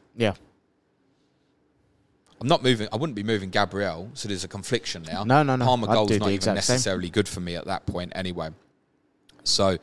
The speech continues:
Speaker 2: when I move into twenty-six, I know that I'm highly likely to, to sell Cole Palmer because of that. So therefore, I'm drawn to one team in particular, and I discussed this on Monday.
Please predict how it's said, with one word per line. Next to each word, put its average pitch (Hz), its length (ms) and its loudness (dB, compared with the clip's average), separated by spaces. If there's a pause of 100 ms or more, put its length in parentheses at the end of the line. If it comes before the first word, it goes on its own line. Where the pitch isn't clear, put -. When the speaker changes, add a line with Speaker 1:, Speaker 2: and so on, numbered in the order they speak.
(440)
Speaker 2:
when 123 180 2
I 143 60 6
move 143 260 2
into 123 300 -2
twenty-six, 110 960 0 (180)
I 101 100 2
know 98 200 4
that 98 140 -2
I'm 95 120 -8
highly 98 340 2
likely 92 440 -6
to, 87 240 -8 (180)
to 92 120 -2
sell 92 280 2
Cole 92 280 -2
Palmer 90 400 -2 (160)
because 92 480 -6
of 82 140 -8
that. 85 240 -4 (580)
So - 180 -4
therefore, 120 840 4 (800)
I'm 113 120 -4
drawn 123 440 -2
to 107 120 -10
one 113 360 -4
team 110 360 -4
in 101 120 -10
particular, 107 560 -6
and 90 180 -8
I 101 40 -2
discussed - 440 -6
this - 180 -6
on 92 100 -6
Monday. 95 420 -4